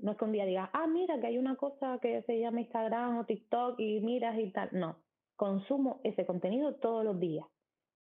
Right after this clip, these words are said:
Por lo tanto, consumo esos mensajes todos los días y me van llegando, me van llegando, me van calando, me van calando. Entonces aquí, eh, pues ya se empieza a generar todo esto, ¿no? Mi autoestima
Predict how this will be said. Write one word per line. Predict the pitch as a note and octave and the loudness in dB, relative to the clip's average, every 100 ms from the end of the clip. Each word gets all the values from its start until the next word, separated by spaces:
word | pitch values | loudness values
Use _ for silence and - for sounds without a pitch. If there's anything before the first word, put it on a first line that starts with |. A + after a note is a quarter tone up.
| _ _ | _ _
Por | - G3 | -2 0
lo | F3+ | 0
tanto, | G3+ G3 F3 | 0 0 0
consumo | F#3 F3 - A3 F#3 | 0 0 0 -2 -2
esos | F#3+ | -2
mensajes | F#3+ G3+ B3 C#4+ D#4 - | 0 0 0 -2 -2 0
todos | G3 F#3+ | 2 2
los | F3+ | 2
días | D#3+ D3+ G#3 | 0 0 0
y | G#3 | -2
me | F3 | -2
van | D#3+ D3+ | -2 -2
llegando, | E3+ G#3+ A3 A3 | 0 0 0 0
me | G3+ | 0
van | F3+ | -2
llegando, | E3+ F#3 A3+ A3+ | -2 -2 -2 -2
me | G#3 | -2
van | F3+ F3 | -2 -4
calando, | E3+ F#3+ A#3 A#3+ A#3 A#3 | -2 0 0 0 -2 -2
me | F#3+ | -4
van | F3 | -2
calando. | F3+ F#3 A#3 B3 C4+ - _ _ _ _ | -2 0 0 0 -2 -6 _ _ _ _
Entonces | F#3+ F3 F3+ G3 | -2 0 0 0
aquí, | G3 F#3+ G#3+ C4 - _ _ _ - | -2 -2 -2 -2 -8 _ _ _ -2
eh, | A3 G#3 G3 F3+ E3+ - - _ _ _ _ | 2 2 2 2 0 -2 -8 _ _ _ _
pues | G3+ F#3 | -2 0
ya | F#3 E3 - | 0 -2 -2
se | |
empieza | G3 F#3 F#3 F#3+ | -2 0 -2 -2
a | |
generar | G3+ F#3+ F#3+ - | -2 -2 -2 -2
todo | F#3 E3+ | 0 0
esto, | D#3 - | -2 -4
¿no? | D#3+ G#3+ | -4 -2
Mi | G#3+ | 0
autoestima | F#3 F#3 E3+ - G3 A3 D#4 | 0 0 -2 -2 -2 -2 -4